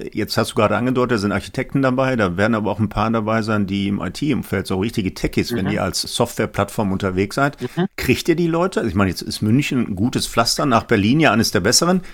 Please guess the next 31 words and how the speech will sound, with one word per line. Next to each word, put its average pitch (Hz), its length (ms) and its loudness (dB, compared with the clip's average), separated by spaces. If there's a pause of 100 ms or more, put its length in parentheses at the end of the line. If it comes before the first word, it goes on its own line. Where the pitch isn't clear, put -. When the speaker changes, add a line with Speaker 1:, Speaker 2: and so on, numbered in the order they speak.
(120)
Speaker 1:
Übrigens 92 220 -2
mein 92 140 0
mittlerer 92 260 4
Sohn 101 240 4
ja 113 120 4
auch 92 140 0
bald 98 240 2
an 110 100 4
der 101 120 0
tume 131 260 0
in 101 120 0
München 120 400 4
aktiv, - 460 0
da 90 180 0
werde 98 100 4
ich 104 120 -4
mal 98 100 0
den 87 100 0
Kontakt - 400 -2
herstellen, 113 400 0
vielleicht 98 400 -2
kann 101 140 0
er 98 80 0
sich 92 140 -2
da 101 100 0
ein 92 60 -2
Stück - 220 -6
weit 98 140 0
bei 98 80 -2
euch 82 280 -4
einnisten. 123 540 2